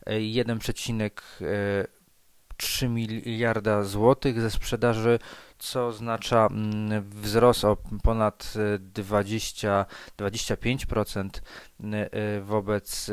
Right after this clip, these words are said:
roku dwa tysiące siedemnastego. To oczywiście suche liczby, y, które dają do myślenia, ale jeszcze ciekawsze naszym zdaniem są liczby pokazujące przeładunek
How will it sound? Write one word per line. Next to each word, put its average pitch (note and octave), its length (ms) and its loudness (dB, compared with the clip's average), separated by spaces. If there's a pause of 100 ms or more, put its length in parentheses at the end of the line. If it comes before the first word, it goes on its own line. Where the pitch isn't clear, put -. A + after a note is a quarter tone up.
(120)
roku G#2+ 280 -2
dwa G2+ 180 -2
tysiące G2+ 560 -4 (400)
siedemnastego. G#2+ 840 -2 (560)
To G3 160 8
oczywiście C3+ 540 2
suche C#3+ 340 0
liczby, G#2 680 2
y, G#2 180 -4
które G#2+ 680 4
dają G#2+ 520 6
do G#2 140 2
myślenia, G2+ 680 0 (120)
ale D3+ 300 0
jeszcze F#3 340 0
ciekawsze - 480 -2
naszym G2 340 -4
zdaniem F#2 380 -2
są F3 200 -2
liczby A#2+ 260 -4
pokazujące B2+ 840 -2
przeładunek B2+ 840 -2